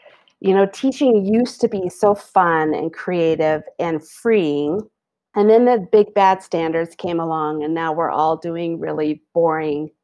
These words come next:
stuff. But I think that's a false narrative. In fact, the,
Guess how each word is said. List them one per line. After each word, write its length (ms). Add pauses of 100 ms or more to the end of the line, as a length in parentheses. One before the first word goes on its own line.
(140)
stuff. 400 (300)
But 160
I 220 (100)
think 260
that's 220
a 60 (140)
false 340
narrative. 640 (160)
In 140
fact, 360
the, 340